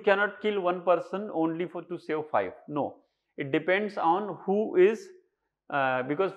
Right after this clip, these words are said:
five का worth भी उतना ही है जितना one का है. That is deontological approach. And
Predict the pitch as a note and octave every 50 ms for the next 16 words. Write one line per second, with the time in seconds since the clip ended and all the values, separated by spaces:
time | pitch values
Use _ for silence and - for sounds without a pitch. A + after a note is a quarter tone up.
0 | - - E3 F3 F#3+ G3 G3 G3+ F#3+ F3+ F#3+ F#3 F#3 F3 E3 F#3 F#3 E3+ - -
1 | E3 F3 F#3+ G3+ G#3+ G3+ D#3+ D#3 D3+ E3 E3 C#3 A#2+ A#2 A2 G#2+ G#2 - G2+ G2
2 | F#2+ G2+ - - B2 C3 - F#3 F3+ D3 C#3+ D#3 D3 C#3+ C3+ C3 B2 A#2+ A#2+ A#2+
3 | - A2 G#2 G2 - - - F3 G3+ - - _ _ _ _ _ _ _ - -
4 | B2 C#3 D3+ E3